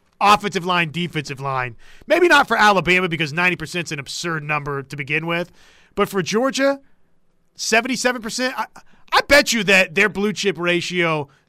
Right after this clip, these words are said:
just talking offensive and defensive linemen, might actually even be higher than that. That they've, if they're taking a chance, it might be on, say, a, a, a skill guy wide receiver that's rated as a, a three-star,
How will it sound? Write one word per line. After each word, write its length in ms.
just 300
talking 340
offensive 440
and 100
defensive 340
linemen, 220
might 180
actually 340
even 100
be 100
higher 240
than 120
that. 200
That 160
they've, 380
if 160
they're 120
taking 440
a 40
chance, 480
it 140
might 280
be 220
on, 540
say, 280
a, 100
a, 360
a 40
skill 340
guy 240
wide 300
receiver 300
that's 340
rated 380
as 160
a, 260
a 120
three-star, 840